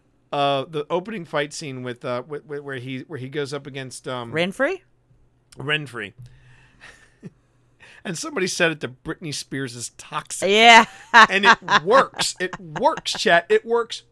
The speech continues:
Speaker 1: perfectly. That's the scary bit. But the fight sequences, I mean, no matter what we saw in Game of Thrones, this just went over the top, and it was just brilliant. I think the last time I remember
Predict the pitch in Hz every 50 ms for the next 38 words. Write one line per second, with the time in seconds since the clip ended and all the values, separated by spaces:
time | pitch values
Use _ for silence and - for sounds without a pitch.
0 | _ _ - - 415 466 466 _ - 151 - - 131 123 120 - 294 - - -
1 | 330 196 - - - - 196 196 190 190 185 196 254 277 - - - _ - -
2 | - - _ _ _ _ _ 185 180 - 160 139 - - - 226 220 220 185 -
3 | - 143 - - 135 120 - 135 123 113 - _ _ 160 160 165 160 156 151 147
4 | 151 156 165 165 156 151 147 147 156 160 190 214 254 254 - 160 156 143 139 -
5 | - 156 143 135 123 117 131 127 123 117 110 - - 143 127 117 113 104 101 -
6 | _ _ - 131 - _ - 123 120 131 175 190 208 208 - - - - - 165
7 | 131 120 - - 147 131 131 - _ _ _ - 214 254 277 247 220 190 147 135
8 | 131 - - - 120 117 110 110 - _ _ - 143 135 139 135 131 139 135 139
9 | - - - - - - 247 226 165 - - _ 151 135 135 135 - 156 175 -
10 | 262 277 - 160 147 139 143 143 151 165 175 - - 175 147 139 139 139 143 143
11 | 143 147 143 131 127 127 123 113